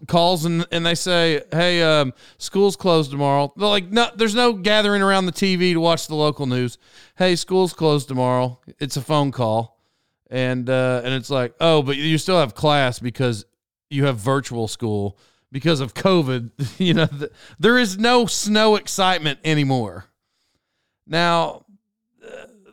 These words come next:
to s-, now, let me say that 'cause I know some people are gonna be like, "Well, they did actually cancel tomorrow." Well, they canceled tomorrow s-, because it was Snowmageddon. Really, honestly, I think they did just to let the kids play in the snow.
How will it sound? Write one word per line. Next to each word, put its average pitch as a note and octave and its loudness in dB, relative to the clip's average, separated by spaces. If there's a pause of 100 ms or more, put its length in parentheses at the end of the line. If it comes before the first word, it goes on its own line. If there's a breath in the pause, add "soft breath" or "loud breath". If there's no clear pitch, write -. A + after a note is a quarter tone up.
(360)
to G3+ -4
s-, - -6
now, E3 -2
let F#3+ 0
me F#3 0
say C#3 -2
that A#2 -6
'cause B2 -12
I B2+ -4
know B2+ -4
some B2+ -6
people B2 -4
are A2+ -6
gonna A2+ -4
be G#2+ -4
like, G#2+ -6
"Well, C#3 -6
they C3 -2
did G3+ -2
actually F3+ -4
cancel C#3 -4
tomorrow." A2 -4 (340 loud breath)
Well, A3+ 2
they A3+ 2
canceled B3 0
tomorrow D3 2
s-, - -6
because D#3+ -2
it D#3+ -10
was C#3+ -6
Snowmageddon. E3 0 (640 soft breath)
Really, F3+ 4 (120)
honestly, G3 0
I E3 2
think E3 -2
they D3 -2
did C3 -2
just B2 -4
to D3+ -4
let C#3 -4
the C#3 -4
kids D3 -6
play D3+ -6
in D3+ -6
the D3 -6
snow. D3+ -8